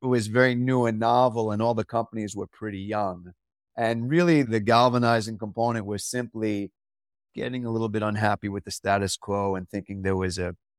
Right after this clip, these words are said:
opportunity to make it better. Not to say startups or being entrepreneur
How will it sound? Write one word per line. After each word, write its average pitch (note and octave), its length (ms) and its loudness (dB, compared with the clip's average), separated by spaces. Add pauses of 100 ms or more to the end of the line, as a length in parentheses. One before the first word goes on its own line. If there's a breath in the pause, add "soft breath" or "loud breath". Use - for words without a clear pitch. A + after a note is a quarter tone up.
(160)
opportunity G2 640 -2
to F2+ 80 -6
make F2 240 -6
it E2 100 -14
better. A#2+ 400 -4 (320)
Not D3+ 220 4
to C3+ 80 -2
say A#2+ 440 4 (160)
startups A2+ 480 2
or A2 60 -2
being G#2+ 220 -2
entrepreneur G2+ 760 -4